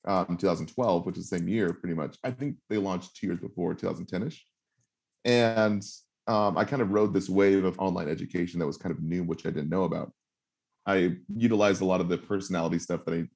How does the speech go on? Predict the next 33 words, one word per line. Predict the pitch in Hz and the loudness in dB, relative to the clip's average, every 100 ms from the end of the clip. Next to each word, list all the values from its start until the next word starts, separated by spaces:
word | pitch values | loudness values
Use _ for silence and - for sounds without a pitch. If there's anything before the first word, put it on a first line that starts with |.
| _ - | _ -8
got | - - | -8 -6
from | 85 | -2
YouTube, | 104 104 98 92 90 - _ _ _ _ | -2 0 0 0 0 -6 _ _ _ _
of, | - 95 92 | -2 0 2
you | |
know, | 92 87 | 0 2
really | 90 101 98 95 87 - | 4 4 6 4 2 0
a | 98 | -4
lively | 90 101 101 98 101 82 | -2 0 0 0 0 0
intro | 98 90 98 95 90 | -2 -2 0 2 2
and | 87 82 - _ _ | 0 -4 -8 _ _
keeping | 127 117 | 0 0
it | 95 | 0
short | 113 95 | 0 0
and | 101 | -2
sweet | - 101 101 101 - | 0 2 2 -2 -4
and, | 90 87 85 | -2 0 -2
uh, | 85 82 85 - - | -2 -2 -2 -6 -4
throwing | 110 107 98 | -2 0 0
a | |
lot | 98 | 0
of | 92 | 0
memory | 92 90 | 0 -2
tricks | 92 92 90 - | -2 -4 -4 -2
in, | 90 90 92 - _ _ - | 0 0 -4 -10 _ _ 2
even | 131 135 | 4 8
though | 127 117 | 8 6
my | 113 107 | 6 4
whiteboard | 107 110 104 110 107 117 - - | 4 2 2 2 2 0 -6 -6
drawings | 110 107 98 110 95 | 0 2 2 2 0
were | |
really | 95 98 117 110 104 | -2 0 2 2 2
horrible. | 101 98 98 101 98 | 2 2 2 0 -2